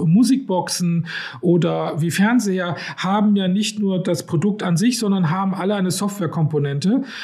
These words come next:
und diese muss abgedatet werden. Und nun besteht eine Verpflichtung auf Seiten des Händlers, dass der Kunde eben auch diese Geräte softwaremäßig updaten kann.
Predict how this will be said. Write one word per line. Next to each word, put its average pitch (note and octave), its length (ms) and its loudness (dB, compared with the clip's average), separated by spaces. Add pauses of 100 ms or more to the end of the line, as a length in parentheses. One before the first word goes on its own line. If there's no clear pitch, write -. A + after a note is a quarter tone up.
(140)
und F3 180 4
diese A3 160 4
muss A3 160 0
abgedatet D3+ 720 -2
werden. C3 360 -4
Und D#3+ 540 0
nun G#3+ 560 6
besteht G#3 480 0
eine F3 320 -2
Verpflichtung B3 760 0 (180)
auf D#3 160 0
Seiten E3 360 0
des C#3+ 160 0
Händlers, A#3+ 440 4 (360)
dass G3 360 4
der F#3+ 160 0
Kunde B3 380 4
eben G#3 320 2
auch F#3 280 -2
diese A3 500 0 (300)
Geräte G#3 600 2
softwaremäßig F3+ 800 -2
updaten D#3+ 600 0
kann. B3 360 2